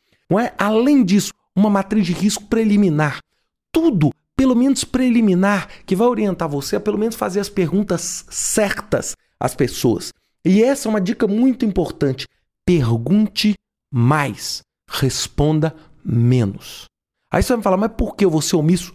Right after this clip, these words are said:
Não, porque você acabou de aterrissar num trabalho que você pode não conhecer completamente, num ambiente onde já teve uma troca, já existe um ambiente estressado. E terceiro,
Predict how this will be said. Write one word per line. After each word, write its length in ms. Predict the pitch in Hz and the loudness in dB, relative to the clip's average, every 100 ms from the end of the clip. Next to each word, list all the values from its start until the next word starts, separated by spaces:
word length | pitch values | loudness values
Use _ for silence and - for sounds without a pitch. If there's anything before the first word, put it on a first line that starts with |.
| - | -4
Não, 340 | 120 135 131 98 _ _ | 2 2 2 -2 _ _
porque 140 | - 123 | -6 -2
você 540 | 117 110 - - 175 | -2 -2 -2 0 0
acabou 480 | - - 123 107 139 | 0 -4 -6 -2 0
de 100 | 120 | 0
aterrissar 640 | - 113 107 - - 156 - _ _ _ | -2 -4 -4 -6 -2 -2 -4 _ _ _
num 260 | 131 170 175 | 2 2 2
trabalho 760 | - - 170 135 117 180 196 175 | -2 -4 -2 -2 -2 0 0 -2
que 100 | 143 | 0
você 320 | 139 - - _ - | -2 0 -4 _ -2
pode 300 | 185 139 156 | -2 0 0
não 120 | 165 | 0
conhecer 600 | - 120 107 - 190 208 | 0 -2 -2 0 0 0
completamente, 720 | - 135 139 113 120 185 185 - _ _ | -4 -2 -2 0 0 0 -2 -12 _ _
num 200 | 170 240 | 2 4
ambiente 480 | 247 185 156 135 - | 4 4 4 2 2
onde 140 | 143 | 0
já 140 | 120 139 | 2 -2
teve 320 | - 226 220 | 0 0 2
uma 140 | 180 | 2
troca, 300 | 147 160 175 | 0 0 0
já 120 | 151 151 | 0 2
existe 400 | 131 202 269 214 | 4 2 2 0
um 40 | |
ambiente 320 | 180 170 160 | 2 2 0
estressado. 600 | - - 143 - - - - _ _ - | -4 -4 -4 -4 -6 -6 -10 _ _ 0
E 80 | 269 | 0
terceiro, 760 | 277 262 - - 262 240 156 | 4 0 0 -2 2 4 2